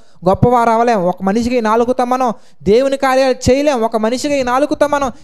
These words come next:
ఏది సాధించలేమండి. మనిషిగానే మనం ఉంటే గనక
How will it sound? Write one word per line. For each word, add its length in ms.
ఏది 360
సాధించలేమండి. 1200
మనిషిగానే 800
మనం 320
ఉంటే 340
గనక 640